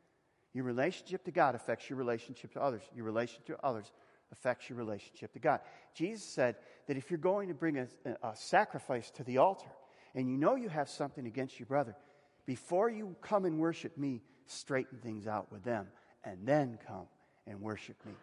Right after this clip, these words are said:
They're tied together. That's all Jesus was saying. So Jesus not only expanded the Ten Commandments, he summarized the Ten Commandments,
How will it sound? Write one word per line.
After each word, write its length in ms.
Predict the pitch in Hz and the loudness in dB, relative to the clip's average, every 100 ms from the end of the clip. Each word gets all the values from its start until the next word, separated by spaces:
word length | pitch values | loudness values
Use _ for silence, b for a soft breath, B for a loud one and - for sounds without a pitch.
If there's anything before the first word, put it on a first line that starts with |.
| - b | -20 b
They're 120 | - 147 | -6 -4
tied 380 | - 123 123 | 2 2 2
together. 380 | 147 127 226 208 - | -2 2 2 0 -4
That's 260 | 127 - | -4 0
all 160 | 123 117 | 0 0
Jesus 420 | 113 113 101 101 | -4 -8 -8 -12
was 120 | 123 | -14
saying. 300 | - 202 - - _ _ _ _ _ _ b b | -8 -6 -6 -10 _ _ _ _ _ _ b b
So 160 | - 165 | 0 0
Jesus 640 | 165 254 285 202 175 - | 2 0 2 0 -6 0
not 240 | 147 160 175 | 8 8 8
only 340 | 165 147 - | 4 0 -2
expanded 720 | - - - 175 247 294 196 | -6 -10 4 6 8 6 4
the 80 | 113 | -2
Ten 240 | - 113 | -2 -2
Commandments, 520 | 90 101 90 92 - - b b | -2 -8 -6 -8 -10 -18 b b
he 140 | 180 | -2
summarized 760 | 175 - 240 302 285 160 113 - | 0 6 8 8 10 10 8 2
the 100 | - | -6
Ten 180 | 139 104 | -4 -2
Commandments, 380 | 113 120 180 | -2 -2 -2